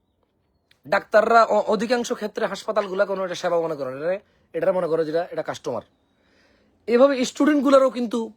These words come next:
যতগুলা সরকারি না, যতগুলা প্রাইভেট আছে, প্রাইভেট, বেশিরভাগ প্রাইভেট প্রতিষ্ঠান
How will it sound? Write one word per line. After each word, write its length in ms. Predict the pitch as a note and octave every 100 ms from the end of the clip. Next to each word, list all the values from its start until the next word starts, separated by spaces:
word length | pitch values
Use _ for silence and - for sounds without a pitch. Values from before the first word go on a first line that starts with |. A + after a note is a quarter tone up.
| E3+
যতগুলা 400 | G#3 G#3+ A#3 G3
সরকারি 400 | A#3+ B3+ A#3+ F#3
না, 120 | B2+
যতগুলা 300 | C3 F3 A3
প্রাইভেট 360 | - G3 G#3+ F#3
আছে, 180 | C3 B2
প্রাইভেট, 380 | D#3+ D#3+ D3+ - - _ _ _ _ _ _ -
বেশিরভাগ 400 | G#3+ C#4+ B3+ A3
প্রাইভেট 300 | A3 A3 -
প্রতিষ্ঠান 420 | G#3 G3 -